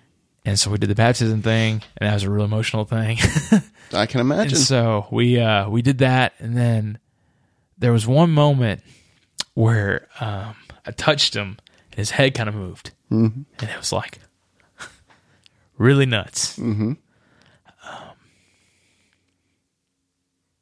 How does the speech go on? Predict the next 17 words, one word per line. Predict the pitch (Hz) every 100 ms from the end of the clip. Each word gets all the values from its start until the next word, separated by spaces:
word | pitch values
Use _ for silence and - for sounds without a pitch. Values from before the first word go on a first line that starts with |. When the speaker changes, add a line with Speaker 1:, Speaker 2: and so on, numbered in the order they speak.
| _ _ _ - - _ _ _ - _ _ _ _ _ _ -
Speaker 1:
and | 127
so | - 113 113 95 107 123
past | - 165 185
that | 139 107
point, | - 101 107 -
we, | 135 123 120
uh, | 113 113 69 -
had | - 120
my | 110
parents | - 120 -
come | 120 120
in |
and | 117 117
hold | 120 110 113
him, | 113 113 - _ _ -
and | 117 113
then | 107 92 104